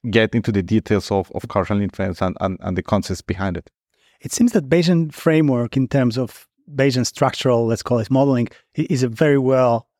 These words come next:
Speaker 2: uh, suited tool for this purpose because it, it's a natural, i-, i-, it's a natural way to work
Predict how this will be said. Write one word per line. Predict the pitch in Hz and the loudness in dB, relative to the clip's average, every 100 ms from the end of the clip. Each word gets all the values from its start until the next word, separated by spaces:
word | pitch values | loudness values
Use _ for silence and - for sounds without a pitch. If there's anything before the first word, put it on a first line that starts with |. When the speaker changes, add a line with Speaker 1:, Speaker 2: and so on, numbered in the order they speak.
| - | -8
Speaker 2:
uh, | 123 120 | -6 -6
suited | - 147 131 113 | -2 0 0 -2
tool | - 180 | 0 0
for | - 123 | 2 -2
this | 110 | -2
purpose | - 120 - 104 | 0 0 0 -8
because | - - 117 - | -6 -4 -4 -4
it, | - - 143 | -12 -8 -6
it's | 156 - | -6 -2
a | 143 | 0
natural, | 139 147 156 - 143 123 113 110 _ _ _ _ _ - | 2 2 0 0 2 2 0 -4 _ _ _ _ _ -12
i-, | - | -10
i-, | - - | -10 -8
it's | 175 - | -8 0
a | 147 | 2
natural | 156 147 151 135 | 2 2 0 2
way | 127 139 131 | 2 2 2
to | - | 0
work | 120 139 143 | 0 0 0